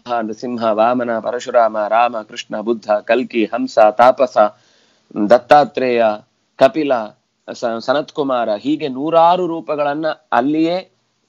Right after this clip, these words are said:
ಚಿಂತನೆ ಮಾಡಿ ಕೊನೆಗೆ ಎಲ್ಲ ಒಂದು ರೀತಿಯ ಹಂತದ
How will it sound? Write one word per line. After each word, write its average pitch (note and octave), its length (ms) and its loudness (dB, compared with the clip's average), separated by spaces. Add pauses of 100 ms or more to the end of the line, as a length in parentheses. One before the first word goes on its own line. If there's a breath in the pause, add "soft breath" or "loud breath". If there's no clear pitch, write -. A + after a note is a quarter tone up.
ಚಿಂತನೆ E3+ 420 -2
ಮಾಡಿ C3 460 -6 (300)
ಕೊನೆಗೆ F3+ 760 -2
ಎಲ್ಲ D#3+ 300 4 (440)
ಒಂದು D#3 260 -2
ರೀತಿಯ D#3+ 340 0
ಹಂತದ C#3+ 680 0